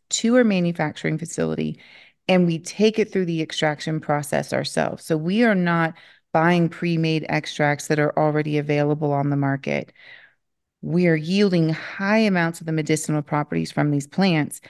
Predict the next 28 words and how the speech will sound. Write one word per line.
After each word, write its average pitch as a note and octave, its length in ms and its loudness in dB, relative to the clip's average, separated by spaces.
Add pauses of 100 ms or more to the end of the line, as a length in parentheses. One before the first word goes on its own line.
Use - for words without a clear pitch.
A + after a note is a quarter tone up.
(340)
and F#3 160 4
then F3 160 4
putting F3 760 -2
unique E3+ 520 0
combinations E3 960 -2 (100)
of F3+ 220 0
these E3+ 200 -6
plants, D#3+ 720 -2
these D#3+ 140 -4
plant F#3 360 0
oils E3 480 0
now C#3+ 380 0
into G3 240 0
these D3 160 -4
products, - 480 -2 (320)
which G#3+ 180 2
is F3+ 160 2
unique F3+ 380 0
to F3+ 100 -4
the E3 80 2
products F3+ 520 0
and F3 120 0
it D#3 120 0
is D3+ 200 -6
unique D#3 360 0
to D3+ 120 -4
the D3 80 -2
market. D3 540 -2